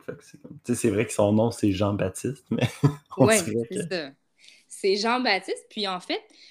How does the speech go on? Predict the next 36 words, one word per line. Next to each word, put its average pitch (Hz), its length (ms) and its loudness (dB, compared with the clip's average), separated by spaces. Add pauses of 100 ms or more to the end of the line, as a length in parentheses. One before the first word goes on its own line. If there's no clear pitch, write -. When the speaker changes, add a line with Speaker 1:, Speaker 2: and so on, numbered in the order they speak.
(120)
Speaker 2:
euh, 175 120 -2
il 175 40 -4
y 180 60 -4
en 185 80 -4
a 196 60 -4
beaucoup 220 240 -6
qui 381 80 -6
n'ont 202 100 -4
pas 196 200 -4
fait, 262 400 -8 (140)
euh, 165 200 -6
le 180 220 -4
lien 180 560 -2
entre 202 360 -8
les 165 220 -4
deux 214 320 -2
Jean, 180 340 -6 (100)
mais 160 280 -6
pour - 180 -10
ceux - 140 0
qui 269 120 -6
connaissent 185 320 -4
un 170 120 -6
peu 254 240 -2
la 180 140 -2
religion, 165 580 -8 (400)
euh, 156 500 0 (460)
Jean, 190 240 0
c'est 165 160 -6
un 180 100 -2
prophète. 180 480 -4
Alors, 147 320 -4
l'Évangile 185 560 0
selon 156 400 -4
Jean, 175 300 -4 (680)
Speaker 1:
Mhm. 107 500 -4